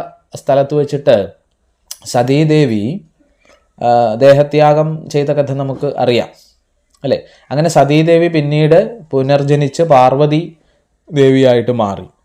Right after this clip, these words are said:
ആ പാർവതി ദേവി അതിശക്തമായ തപസ് ചെയ്തുകൊണ്ട് ശിവഭഗവാനെ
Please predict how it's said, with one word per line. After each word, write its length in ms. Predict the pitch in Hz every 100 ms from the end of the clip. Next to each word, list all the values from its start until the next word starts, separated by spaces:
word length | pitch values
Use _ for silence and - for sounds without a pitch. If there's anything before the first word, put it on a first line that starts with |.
| -
ആ 80 | 160
പാർവതി 640 | 220 143 160 180 190 196
ദേവി 540 | 185 175 170 196 254 _ _ _
അതിശക്തമായ 800 | - 131 170 170 151 156 165 160 165
തപസ് 400 | 151 135 143 180
ചെയ്തുകൊണ്ട് 600 | 165 147 143 139 139 170
ശിവഭഗവാനെ 1300 | 160 131 131 165 117 117 131 135 135 135 143 139